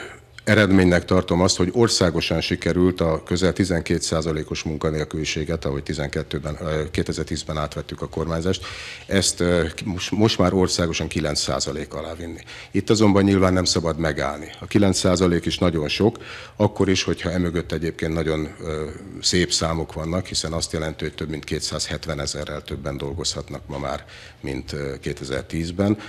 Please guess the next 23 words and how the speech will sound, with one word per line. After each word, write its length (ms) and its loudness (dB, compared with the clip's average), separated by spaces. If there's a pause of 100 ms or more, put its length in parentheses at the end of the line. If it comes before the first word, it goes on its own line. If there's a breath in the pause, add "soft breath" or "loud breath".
(140 loud breath)
Sőt, 320 0
ez 100 0
a 80 2
választókerületre 1040 -2
is, 360 -2
választókerületre 720 -4
nézve 320 -4
is 120 -8
azt 200 -4
jelenti, 340 -4
hogy 220 -4 (240 loud breath)
Gödöllőn 420 0
és 160 -2
körzetében 580 -4
is 120 -4
kétezerrel 560 -2
többen 380 -4
dolgozhatnak 720 -6
már, 280 -4 (380 loud breath)
mint 200 -4
kétezer-tízben. 920 -6 (380 loud breath)
A, 380 4 (140)
ö, 240 0